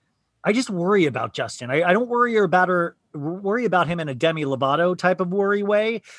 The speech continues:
but I worry about him in a different way where I listened to Justice and I was like, "Oh,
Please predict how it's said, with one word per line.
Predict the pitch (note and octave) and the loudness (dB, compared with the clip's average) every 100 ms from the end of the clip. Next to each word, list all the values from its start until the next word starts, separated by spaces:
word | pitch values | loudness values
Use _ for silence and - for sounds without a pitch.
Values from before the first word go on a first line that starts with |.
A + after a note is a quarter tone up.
| _ | _
but | D#3+ | 0
I | |
worry | D#3+ F#3 A3 | 0 2 2
about | F#3 F3 | 4 2
him | E3 | 2
in | D3 | -2
a | C3 | -4
different | D#3+ D#3+ D#3 B2+ | -4 -2 -4 0
way | C#3 C#3 C3+ | 2 2 2
where | C3+ C3 A#2 _ _ _ - | 0 -2 -6 _ _ _ -8
I | D3+ | -6
listened | E3 D#3+ A#3 C4 | -2 -2 -2 -4
to | A3 | -6
Justice | C#3 F3 E3+ - C3+ A#2+ | 0 2 2 -2 -8 -8
and | D3+ | -2
I | D#3 | 0
was | D#3 | 2
like, | E3 D#3+ | 2 2
"Oh, | C4+ E4+ D#4 C#3+ | 2 4 4 0